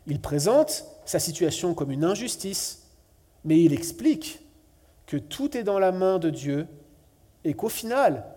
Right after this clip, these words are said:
le plus important, c'est ce qu'il s'apprête à dire, et ce qu'il s'apprête à dire est plus important que sa cause elle-même.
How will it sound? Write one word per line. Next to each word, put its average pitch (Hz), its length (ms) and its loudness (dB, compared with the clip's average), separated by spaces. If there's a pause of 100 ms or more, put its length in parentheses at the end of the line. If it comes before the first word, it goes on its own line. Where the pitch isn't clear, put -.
(140)
le 139 100 -4
plus 180 220 -6
important, 180 600 -2 (480)
c'est - 240 -4
ce - 120 -6
qu'il 147 160 -8
s'apprête 226 420 2
à 240 80 4
dire, 196 300 -2 (560)
et 135 40 -6
ce - 80 -10
qu'il 131 140 -8
s'apprête 185 400 2
à 185 80 4
dire 143 320 0
est 123 120 -8
plus 147 200 -6
important - 600 -6
que - 80 -10
sa 113 160 -4
cause 127 420 -6
elle-même. 117 440 -8